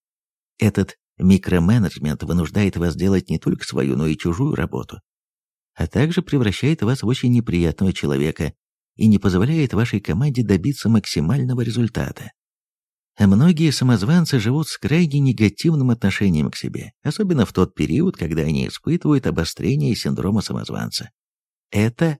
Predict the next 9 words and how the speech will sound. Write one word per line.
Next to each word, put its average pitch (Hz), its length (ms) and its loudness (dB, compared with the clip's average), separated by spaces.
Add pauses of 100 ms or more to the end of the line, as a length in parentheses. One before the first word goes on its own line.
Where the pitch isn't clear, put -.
ограничивает 92 920 2
их - 240 -2
занятия, 139 500 -2
мешает - 460 0
пробовать - 500 -4
новое 156 320 2
и 113 80 2
получать 90 600 -4
новый 82 380 -4